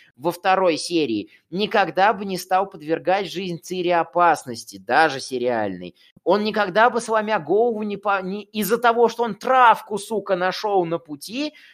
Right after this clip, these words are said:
которая вообще там, грубо говоря, особого отношения н-, не имеет. Нас-, то есть травка появляется вот только в момент появления травки. И всё. Э, типа,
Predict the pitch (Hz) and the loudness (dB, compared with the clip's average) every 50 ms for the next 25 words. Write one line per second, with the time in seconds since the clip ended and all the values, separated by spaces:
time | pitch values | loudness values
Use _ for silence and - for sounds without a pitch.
0 | _ _ _ _ - 196 196 196 240 240 220 214 202 165 160 202 220 214 - - | _ _ _ _ -2 -2 0 2 2 4 4 2 2 2 2 0 0 0 -2 -6
1 | - 240 254 247 233 214 202 202 180 165 151 135 131 127 123 113 107 101 _ _ | -6 -2 2 4 4 4 4 2 2 2 2 0 -2 -6 -8 -10 -12 -14 _ _
2 | _ _ _ 139 139 185 208 240 202 170 165 - 170 175 185 190 202 190 165 160 | _ _ _ -6 -2 0 2 2 0 -2 -4 -2 0 0 0 2 2 2 2 2
3 | 147 - - 208 208 170 170 160 156 151 143 - - 151 151 - - 190 185 170 | 2 0 -4 -6 -4 -4 -4 -2 0 -2 -2 -2 -6 -8 -10 -8 -8 -8 -8 -6
4 | 143 131 123 120 123 120 123 123 127 - 123 123 123 127 135 147 156 170 180 185 | -6 -6 -8 -8 -10 -12 -14 -14 -16 -16 -18 -20 -20 -18 -14 -10 -10 -8 -8 -8
5 | 196 196 175 139 113 98 82 - _ _ _ _ _ _ _ _ _ _ _ _ | -6 -6 -4 -4 -4 -6 -8 -12 _ _ _ _ _ _ _ _ _ _ _ _
6 | _ _ _ _ _ _ _ - 143 160 170 165 - - 160 - 196 190 185 185 | _ _ _ _ _ _ _ -8 -4 -2 -2 -2 -4 -8 -6 -2 0 0 0 0
7 | - - - - - _ _ _ 202 262 285 285 - - 233 233 - 214 196 170 | -2 -8 -18 -20 -20 _ _ _ 0 0 0 0 0 -6 -8 -4 -4 -4 -2 -2
8 | 190 226 254 277 262 262 220 196 175 170 - 240 262 247 240 190 147 165 165 160 | 0 2 2 2 2 2 0 -2 -2 2 2 2 2 2 0 -2 -2 0 -2 -2
9 | 156 185 233 233 233 - 170 160 147 160 175 185 175 165 151 151 - - 156 151 | 0 -2 -4 -6 -4 -4 -2 -2 -2 -2 -4 -2 -2 -4 -4 -4 -2 0 0 2
10 | 135 - - - - 80 - _ _ _ _ _ _ _ 139 139 - - - 185 | 0 0 -4 -12 -20 -20 -20 _ _ _ _ _ _ _ -14 -10 -8 -6 -4 0
11 | 165 127 110 82 - 117 - _ _ _ _ _ _ _ _ _ _ _ _ _ | 0 0 0 -2 -4 -8 -14 _ _ _ _ _ _ _ _ _ _ _ _ _
12 | _ _ _ _ _ _ _ - 170 170 170 170 170 170 165 165 165 165 151 151 | _ _ _ _ _ _ _ 2 4 4 6 6 6 6 6 4 4 2 0 -2
13 | - - - - 208 196 - 165 | -6 -10 -10 -8 -6 -6 -4 -4